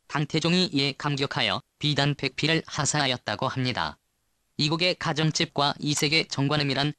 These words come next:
시에는 당태종이 양만춘이 쏜 화살이 눈에 맞아 외눈박이가 된 채 도망치듯 물러갔다고도 전해집니다.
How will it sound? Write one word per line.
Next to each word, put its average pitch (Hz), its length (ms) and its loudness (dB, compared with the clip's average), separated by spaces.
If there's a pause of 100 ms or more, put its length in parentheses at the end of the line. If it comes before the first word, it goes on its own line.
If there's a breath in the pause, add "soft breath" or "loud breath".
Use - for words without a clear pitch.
(120)
시에는 165 580 2
당태종이 160 600 0
양만춘이 143 680 0
쏜 147 300 2
화살이 127 480 -2 (180)
눈에 170 280 2
맞아 120 380 0 (180)
외눈박이가 143 680 2
된 139 160 -2
채 185 180 0
도망치듯 139 540 0
물러갔다고도 127 760 -2
전해집니다. 120 680 0